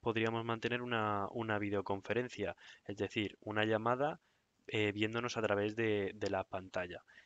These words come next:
Skype además ofrece otros servicios, pero ya son de pago, ya que los que he mencionado anteriormente son completamente gratuitos,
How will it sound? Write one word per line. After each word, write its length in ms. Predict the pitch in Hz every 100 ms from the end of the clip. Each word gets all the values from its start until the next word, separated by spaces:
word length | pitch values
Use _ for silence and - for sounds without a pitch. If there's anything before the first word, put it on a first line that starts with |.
| _ -
Skype 480 | 104 - 117 120
además 420 | 120 120 127 143 123
ofrece 420 | - 117 - 117
otros 260 | 117 117
servicios, 480 | - 113 127 - 107
pero 240 | - 98 95
ya 200 | 101 98
son 220 | 101 101
de 120 | 101
pago, 300 | - 117 127
ya 140 | 107
que 100 | 101
los 160 | 98 92
que 180 | - 101
he 40 |
mencionado 440 | 101 101 - 104 104
anteriormente 600 | 101 104 101 110 107 101
son 200 | 104 101
completamente 600 | 98 95 95 101 104 107
gratuitos, 640 | 107 107 117 117 131 143